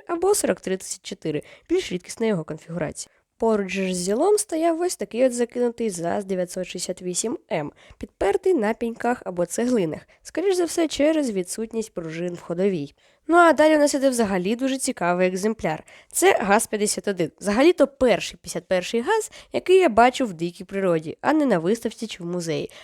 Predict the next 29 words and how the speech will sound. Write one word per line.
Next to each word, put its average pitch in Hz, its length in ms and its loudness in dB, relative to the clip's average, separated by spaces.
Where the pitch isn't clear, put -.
На 392 100 4
жаль, 392 140 8
немає 226 440 6
він 185 200 -2
ані 190 220 0
номера, 165 440 -2
ані 170 320 -4
будь-якої 170 440 -2
установки, 359 680 2
але 440 520 4
має 277 380 6
клапан 175 480 -6
для 196 160 -2
запуску. 214 400 -2
Ще 381 240 4
з 381 60 0
архаїки, 349 560 2
окрім 320 240 -2
п'ятдесят 302 260 -6
першого 294 420 -2
газу, 269 360 0
тут 302 220 -4
є 311 180 2
і 277 160 0
ось 214 260 -4
такий 196 340 -4
от 190 120 -4
екземпляр. 185 480 -4
Це - 180 2